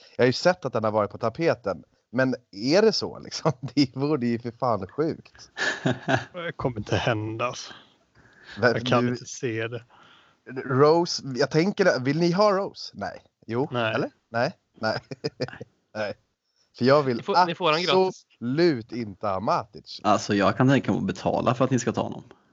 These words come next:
Speaker 2: Ja, samma här.
Speaker 1: <laughs> Bra, men det var jättesnabbt. Men det, sen tänkte jag, för vi har ju ett stående segment nu i våran podd att, eh,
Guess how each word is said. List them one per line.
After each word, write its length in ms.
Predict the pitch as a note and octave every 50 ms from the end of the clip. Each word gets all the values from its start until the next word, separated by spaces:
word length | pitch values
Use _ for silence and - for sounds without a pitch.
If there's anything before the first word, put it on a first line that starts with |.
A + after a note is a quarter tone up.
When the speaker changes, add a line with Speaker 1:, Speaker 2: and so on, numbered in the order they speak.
| _ _
Speaker 2:
Ja, 340 | - C3+ C3 B2+ B2 B2 A#2+
samma 340 | A#2 - C3+ B2 A#2+ A#2 A#2
här. 180 | A2+ A2+ A2+ A2 - _ _ _ - - _ - F2+ F#2+ - - E3+ F#2 - - F2+ F2 - E3+ D#3 -
Speaker 1:
<laughs> 0 |
Bra, 320 | - A#2 A#2+ B2 A#2 G#2+ -
men 140 | B2+ C3+ C3+
det 120 | D3 C#3+
var 100 | D3 C#3
jättesnabbt. 480 | C3 C3 B2+ - A#2+ A#2+ C3 G#2 F2 G2
Men 140 | A#2+ C3
det, 100 | C#3 C#3+
sen 160 | C#3 E3 D#3+ D3+
tänkte 220 | E3+ E3 D3 D#3
jag, 60 | C#3
för 80 | C3+ C3+
vi 140 | C3+ D3 D3+
har 80 | D#3
ju 60 | D3+
ett 280 | D3+ C#3+ _ - - A#2+
stående 480 | - - D#3 D3 C#3 C#3+ C#3+ D3 D3 C#3
segment 500 | - C#3 B2 B2+ C#3+ C#3 B2+ A#2 G#2 -
nu 640 | - G2+ F#2+ F#2 F#2+ G2+ G2 G2 G2 G2 G2+ G2 - - _ - -
i 160 | - G2+ G#2
våran 500 | G2+ A#2 A2+ A2+ A2+ B2+ A#2+ A2 G#2 G#2
podd 400 | - - F#2+ G2 F#2+ F2+ F2+ - -
att, 420 | - G2 F#2 F#2+ _ _ _ -
eh, 260 | G#2 G2+ G2 G2 F#2+